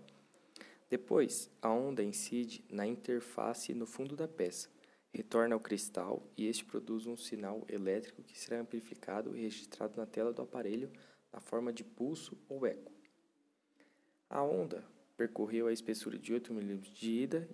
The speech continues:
e mais oito milímetros de volta. Isso sempre ocorre na inspeção por ultrassom.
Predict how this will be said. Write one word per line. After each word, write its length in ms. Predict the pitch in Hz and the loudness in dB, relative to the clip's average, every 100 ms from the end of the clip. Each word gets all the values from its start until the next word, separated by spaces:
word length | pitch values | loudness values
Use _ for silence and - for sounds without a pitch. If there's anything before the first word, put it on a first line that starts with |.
| - | -2
e 20 | |
mais 240 | 123 113 | 0 2
oito 220 | 123 123 | 2 0
milímetros 380 | 127 123 127 127 | -2 -2 -2 -4
de 140 | - 135 | -6 0
volta. 380 | 117 87 - - - - _ - | 4 4 0 -14 -20 -20 _ -10
Isso 200 | - - | -6 -2
sempre 300 | 127 151 - | -2 -2 -2
ocorre 440 | - - 120 127 127 | -2 2 2 4 -2
na 80 | |
inspeção 580 | 127 123 - 123 - 120 | -2 -4 -2 -2 0 -2
por 140 | 123 127 | -2 -4
ultrassom. 500 | 123 139 135 104 | 0 0 0 -4